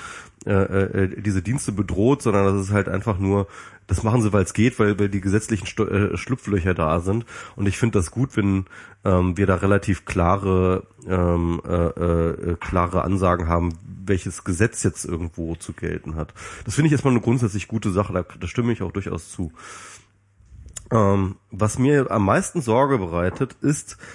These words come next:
diese Schwammigkeit des Urteils und, ähm, äh, das muss ja auch erst einmal ins deutsche Recht auch wieder überführt werden, weil, ähm,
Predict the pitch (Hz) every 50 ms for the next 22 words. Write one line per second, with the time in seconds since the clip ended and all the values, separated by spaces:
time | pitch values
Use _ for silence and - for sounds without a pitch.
0 | - - - - 113 104 107 92 - - - 101 123 160 175 170 - - 127 113
1 | 107 - 98 - - 113 127 156 - - 165 160 170 180 180 - - - - 101
2 | 104 123 147 170 196 190 - - - - - - - - - _ - 113 110 107
3 | 107 107 107 107 107 110 110 110 - - - - - - - 113 101 98 98 95
4 | 92 - - - 92 - 156 151 - 147 117 110 110 - - 113 - 139 120 117
5 | 110 110 107 - 117 110 104 - - - 107 117 135 - - 104 107 113 - -
6 | - 104 87 107 110 117 104 98 98 85 - - 113 110 107 - - - 80 80
7 | 82 78 85 82 76 - 95 95 87 85 78 71 - - - - - - - -
8 | - - _ - - 95 90 90 87 87 87 90 90